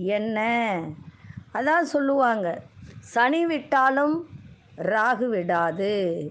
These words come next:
மழை விட்டாலும் தூவானம் விடாது" அப்படின்னு ஒரு பழமொழி சொல்வது உண்டு. அதுபோல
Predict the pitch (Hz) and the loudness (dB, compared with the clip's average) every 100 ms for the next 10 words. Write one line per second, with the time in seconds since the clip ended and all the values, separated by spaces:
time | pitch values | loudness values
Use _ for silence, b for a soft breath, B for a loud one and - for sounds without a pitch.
0 | - B B B B B B - - - | -12 B B B B B B -20 -14 -2
1 | 214 277 339 339 302 247 277 269 269 311 | 2 4 4 2 0 0 2 4 4 0
2 | 349 - - - 269 311 320 311 294 285 | -4 -10 -20 -10 -4 0 2 4 4 2
3 | 247 220 226 226 233 233 185 - 214 202 | 0 2 2 2 2 0 0 -2 -2 -2
4 | 202 202 302 277 214 - 226 208 220 202 | -4 -4 -2 -2 -2 -2 -2 -2 -2 -4
5 | 254 - 226 214 208 214 247 226 180 175 | -6 -8 -8 -4 -4 -4 -4 -4 -4 -4
6 | 165 190 226 196 165 - B B B 170 | -4 -2 0 0 -4 -10 B B B -4
7 | 202 285 285 247 196 175 | -4 -4 -2 0 2 2